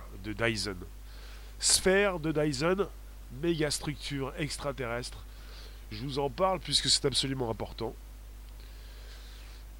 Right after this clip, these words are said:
Vous avez une photo sur, sur, euh, de-, devant vos yeux en ce moment. Je vous propose du son pour vos oreilles. On est sur un podcast qui s'enregistre. Il était anglais, il est parti donc aux États-Unis rapidement.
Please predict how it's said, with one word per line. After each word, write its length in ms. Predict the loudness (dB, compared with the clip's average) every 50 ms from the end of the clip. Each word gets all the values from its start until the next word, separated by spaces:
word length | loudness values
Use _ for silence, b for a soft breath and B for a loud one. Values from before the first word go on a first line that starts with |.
| -10 -6
Vous 140 | -2 0
avez 100 | 2 2
une 60 | 2 0
photo 320 | 2 0 2 2 2 2
sur, 400 | 2 4 2 2 2 2 2 2
sur, 240 | 2 2 2 2 2
euh, 340 | 2 2 0 0 -2 -2 -4 -6
de-, 300 | -6 -6 -4 -6 -4 -2
devant 160 | 0 0 2
vos 100 | 2 2
yeux 280 | 0 -2 0 0 0 0
en 100 | 0 -2
ce 80 | -2 -2
moment. 300 | -4 -4 -4 -6 -6 -8 -10 -12 -12 -12 -12 -12 B B B B B B B B B B B B -8
Je 120 | -6 -6
vous 80 | -6 -6
propose 360 | -4 -4 -2 2 2 2 0
du 160 | 0 -4 -2 2
son 260 | 2 4 4 2 2
pour 180 | 0 -2 -2
vos 240 | 0 0 0 2 2
oreilles. 400 | 0 0 0 0 -2 -2 -4 -6 -6 -8 -8 -8
On 60 | -8
est 60 | -6
sur 260 | -6 -6 -6 -6 -6
un 60 | -8 -8
podcast 600 | -6 -8 -8 -6 -6 -6 -4 -4 -4 -6 -6 -8 -8 -8
qui 120 | -6 -4
s'enregistre. 880 | -4 -2 -2 -2 -2 -4 -2 -2 -2 0 0 0 0 0 -2 -6 -6 -6 B B B B B B B B B B
Il 140 | -2 0
était 220 | 0 0 2 4 6
anglais, 400 | 6 6 4 4 6 6 6 6
il 80 | 4
est 60 | 4 4
parti 420 | 2 2 0 0 -4 -2 -2 -2
donc 340 | 0 0 0 0 0 0 0
aux 60 | 0
États-Unis 680 | 0 0 0 0 0 0 0 -2 -2 -2 -2 -2 0
rapidement. 800 | 0 0 -2 -2 -4 -6 -4 -2 0 2 4 4 4 2 0